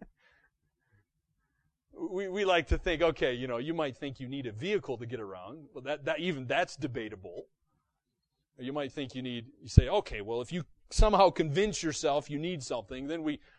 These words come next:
we, we tend to ramp that up sometimes and say, "Well, you know, I need, I need one that's twice as expensive as that one." Really? Well, I'll leave that issue between you and God, okay?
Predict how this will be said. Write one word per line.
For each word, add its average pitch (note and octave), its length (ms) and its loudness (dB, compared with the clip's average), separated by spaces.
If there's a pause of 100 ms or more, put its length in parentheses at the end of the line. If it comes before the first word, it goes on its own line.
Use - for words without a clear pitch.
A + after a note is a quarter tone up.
(140)
we, G#3 220 0
we F#3+ 160 -2
tend G3 300 2
to E3 100 6
ramp F3 420 0
that D#3+ 220 4
up D#3+ 240 4
sometimes C3 520 -4
and B2 80 -8
say, C3+ 220 2
"Well, B2 360 -2
you C3+ 120 -6
know, C3 80 -4
I D3+ 100 0
need, D3+ 260 0 (400)
I D#3+ 140 0
need D3 220 0
one C3+ 240 -4
that's A#2 180 -6
twice D#3 400 -2
as A2+ 100 -6
expensive A2+ 560 -10
as G2+ 160 -10
that A2+ 240 -4
one." F2+ 180 -20 (1120)
Really? C3 360 -6 (1600)
Well, C3+ 120 0
I'll G3 100 6
leave F3+ 220 2
that D#3 160 2
issue C#3+ 260 -4
between A#2+ 380 -10
you A#2 100 -8
and G2 100 -14
God, F#2 280 -6 (340)
okay? G#2+ 320 -8